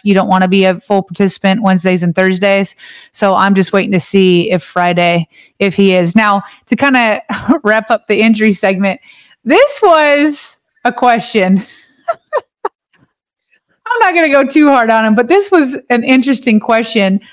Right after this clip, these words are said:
Apparently, I, I didn't quite realize this, that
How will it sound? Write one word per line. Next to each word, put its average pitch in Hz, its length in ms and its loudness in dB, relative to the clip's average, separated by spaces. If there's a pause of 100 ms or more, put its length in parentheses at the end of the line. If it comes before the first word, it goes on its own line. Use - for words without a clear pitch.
(160)
Apparently, 254 880 0 (120)
I, - 260 -4
I 226 140 0
didn't 294 220 -2
quite 240 280 0
realize 240 460 2
this, 220 280 -2
that 214 340 0